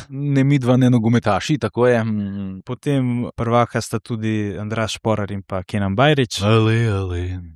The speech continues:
Speaker 2: Na, na Slovaškem, Andraž Šporar, ki je tudi pred derbijem neke stvari delil na Instagramu.
Speaker 1: Aha.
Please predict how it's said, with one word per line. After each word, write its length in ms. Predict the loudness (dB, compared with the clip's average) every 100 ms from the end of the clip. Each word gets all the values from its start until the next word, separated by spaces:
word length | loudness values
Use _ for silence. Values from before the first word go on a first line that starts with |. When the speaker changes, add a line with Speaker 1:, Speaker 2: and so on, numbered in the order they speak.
| _
Speaker 2:
Na, 340 | -12 -6 -6 -4
na 140 | -6
Slovaškem, 640 | -6 2 4 4 2 0
Andraž 320 | 2 4 4 2
Šporar, 320 | 0 2 0
ki 180 | -4 -2
je 140 | -2
tudi 220 | 0 -2 0
pred 220 | 2 4
derbijem 400 | 4 2 0 0
neke 240 | -2 -4
stvari 460 | -6 -8 -6 -4 -4
delil 300 | -4 -2 -2
na 120 | -2
Instagramu. 760 | -4 -6 -6 -6 -4 -4 -6 -8
Speaker 1:
Aha. 280 | -8 -6